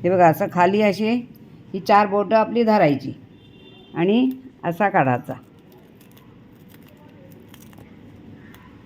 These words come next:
हे असं मागून कापड हे केल्या तो आपाप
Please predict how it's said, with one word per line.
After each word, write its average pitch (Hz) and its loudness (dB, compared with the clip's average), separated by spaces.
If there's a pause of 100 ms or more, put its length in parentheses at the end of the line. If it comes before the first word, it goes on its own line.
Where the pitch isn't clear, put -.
(1400)
हे 170 -2
असं 175 -2
मागून 175 2
कापड 190 2
हे 196 2
केल्या 196 0
तो 202 0
आपाप 175 2